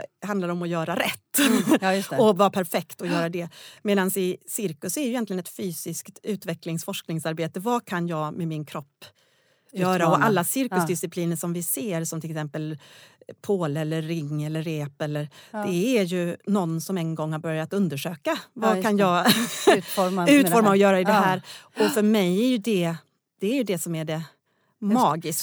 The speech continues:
Speaker 2: Så det ultimata, och, och jag vet inte,
Speaker 1: Mm.
Speaker 2: du kanske har redan så på det sättet. Så hur många veckor skulle du säga att en, en, eh,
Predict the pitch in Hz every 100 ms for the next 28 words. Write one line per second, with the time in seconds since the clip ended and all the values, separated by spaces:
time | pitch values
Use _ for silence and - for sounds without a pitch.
0 | 247 233 247 220 294 262 330 403 - 175
1 | 349 196 185 185 190 190 240 220 160 185
2 | 277 302 262 381 262 139 139 151 - -
3 | 160 139 135 135 139 139 - - - 202
4 | 190 226 214 208 196 190 196 - 185 170
5 | 180 208 175 170 170 175 165 165 - -
6 | - _ - 175 160 143 123 113 104